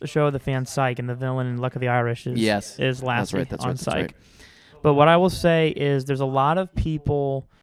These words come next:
Speaker 1: that got their start or had, like, random roles in, in, in Disney Channel original movies, which are great. So many of them are great. There were a few that I might have been like, "Eh," and then some that I really, really liked. So Brink, Johnny Tsunami, Alley Cat Strike.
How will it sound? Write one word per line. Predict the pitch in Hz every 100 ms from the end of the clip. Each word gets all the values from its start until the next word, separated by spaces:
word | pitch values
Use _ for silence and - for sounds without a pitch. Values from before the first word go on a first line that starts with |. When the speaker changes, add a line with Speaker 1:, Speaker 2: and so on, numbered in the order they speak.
| _ _ -
Speaker 1:
that | 147 143
got | 143
their | 143 135
start | - 139 139
or | 135
had, | 131
like, | 127
random | 123 127 127 127
roles | 120 123 127
in, | 127 127
in, | - 123 120 117 120
in | - 120 120 117 131
Disney | 131 131
Channel | 135 127 123 131
original | 123 127 127
movies, | 123 123 127
which | 127 127
are | 123
great. | 127 120 127 _ _ _ _ -
So | 160
many | 175
of | 180
them | 170
are | 160
great. | 135 135 135
There | 143
were | 143 143
a |
few | 135 170 170 175
that | 165 143
I |
might | 139 135
have |
been | 135
like, | 131 143
"Eh," | 143 143 139 _ _ _
and | 139 135
then | 135
some | 131 143
that | 143
I | 127
really, | 131 131
really | 123 120
liked. | 113 - -
So | - 127 123 127 _ -
Brink, | 135 139 160 202 - - _ _ -
Johnny | 143 143 156
Tsunami, | 160 170 156 139 135 135 135 135 _ _ _ -
Alley | 135 151
Cat | 151 160 151
Strike. | - 139 131 131 -